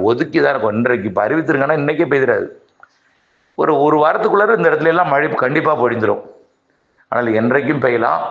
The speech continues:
அறுவடை விவசாயிகள் அறுவடை தானியங்களை மூடி பாதுகாக்கிற வேண்டும். அதே போல பூச்சி விரட்டு அடிக்கிறதா, மாலை இரவு மழை தான். நல்லா புரிஞ்சுக்கிங்க, மாலை இரவு மழை தான். அதனால பூ-, காலையில நீங்கள் அடிக்கலாம்.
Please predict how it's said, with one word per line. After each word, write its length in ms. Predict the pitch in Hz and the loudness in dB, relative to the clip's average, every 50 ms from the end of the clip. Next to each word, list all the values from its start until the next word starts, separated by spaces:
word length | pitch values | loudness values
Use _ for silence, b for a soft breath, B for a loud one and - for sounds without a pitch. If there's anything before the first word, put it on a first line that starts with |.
| - - - | -6 -4 -2
அறுவடை 320 | 110 127 139 143 151 143 143 123 | 0 0 0 0 0 0 0 2
விவசாயிகள் 500 | 120 117 117 117 107 107 101 107 123 135 - - | 0 0 0 -2 -2 -2 0 -2 -2 -2 -2 -2
அறுவடை 300 | 98 110 113 117 117 117 107 | -2 -2 0 0 0 0 0
தானியங்களை 560 | 107 104 104 107 107 104 104 98 101 113 135 151 - - - 101 | 0 0 0 -2 -2 -2 -2 -2 -2 -2 -2 -4 -6 -8 -6 -4
மூடி 200 | 107 117 123 120 - - | -2 -2 -2 -2 -2 -2
பாதுகாக்கிற 460 | 101 98 101 101 98 - 92 95 90 90 | -2 -2 -2 -2 -2 -2 -2 -2 -2 -2
வேண்டும். 320 | 92 92 92 95 104 113 - - - - b b b b b b b b b b b b b b b b b b b b b b b b _ _ _ _ _ - | -4 -4 -4 -4 -4 -4 -6 -10 -14 -20 b b b b b b b b b b b b b b b b b b b b b b b b _ _ _ _ _ -4
அதே 200 | 127 135 151 185 185 160 | -2 0 0 0 2 2
போல 140 | 165 160 165 175 185 180 - - - - - - - _ _ _ _ _ _ _ _ _ _ _ _ _ - - | 2 2 2 2 0 0 -2 -6 -8 -12 -18 -20 -20 _ _ _ _ _ _ _ _ _ _ _ _ _ -20 -12
பூச்சி 360 | - 95 127 170 165 - 160 | -4 -2 0 0 2 2 0
விரட்டு 200 | 156 151 - 135 127 | 0 2 2 0 0
அடிக்கிறதா, 400 | 123 107 117 113 113 123 131 131 113 - - - 92 110 | 2 2 2 2 2 2 2 2 0 -2 -4 -4 0 2
மாலை 280 | 131 147 165 190 208 202 185 | 2 4 4 2 2 2 2
இரவு 160 | 165 165 143 135 127 | 2 2 2 2 0
மழை 140 | 120 113 107 107 | 0 0 0 0
தான். 120 | 104 98 - - - - | 0 0 -2 -4 -4 -2
நல்லா 160 | 117 127 135 113 | -2 -2 -2 -2
புரிஞ்சுக்கிங்க, 440 | 123 123 123 120 120 117 135 151 160 131 110 110 | -2 0 0 0 0 0 0 0 0 0 2 2
மாலை 260 | 127 139 151 151 147 131 | 2 2 2 2 2 2
இரவு 180 | 123 120 113 110 107 107 | 2 2 0 0 0 0
மழை 160 | 104 101 101 95 | 0 -2 -2 -2
தான். 120 | 98 98 - - - - | -2 -4 -6 -8 -12 -6
அதனால 380 | - 104 104 98 101 101 101 120 147 - - - - - - _ _ _ _ _ _ - | -2 -2 0 2 2 2 2 2 0 0 -2 -6 -10 -14 -20 _ _ _ _ _ _ -6
பூ-, 160 | 123 143 - - - | -6 -6 -4 0 0
காலையில 380 | 120 120 131 143 143 147 147 156 143 | 2 2 2 2 2 0 0 0 0
நீங்கள் 220 | 127 117 104 101 | 0 0 0 0
அடிக்கலாம். 400 | 95 98 98 - 95 87 87 | 0 -2 -2 -2 -2 -2 -2